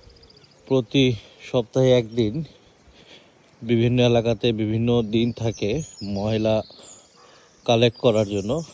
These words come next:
আজকে আমাদের এলাকার, আহ, ময়লা কালেক্ট করার ডে। তো এখানে সবাই তার বাড়ির সামনে ময়লা রেখে গিয়েছে, এগুলো কিছুক্ষণ পরে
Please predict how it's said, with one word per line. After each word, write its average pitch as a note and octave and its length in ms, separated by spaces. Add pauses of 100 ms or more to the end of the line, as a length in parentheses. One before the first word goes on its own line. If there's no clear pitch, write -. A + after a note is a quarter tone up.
আজকে G#2 320
আমাদের A2 320
এলাকার, A2 360 (840)
আহ, G#2+ 320 (380)
ময়লা A2 360
কালেক্ট G#2+ 480
করার G#2+ 400
ডে। A2 140 (960)
তো G#2 220 (520)
এখানে A#2 500 (1160)
সবাই A#2 400
তার A2 200
বাড়ির G#2+ 400
সামনে A#2 260 (680)
ময়লা A#2 400
রেখে A2+ 380
গিয়েছে, A#2 500 (960)
এগুলো A2+ 300
কিছুক্ষণ A#2+ 480
পরে A2+ 260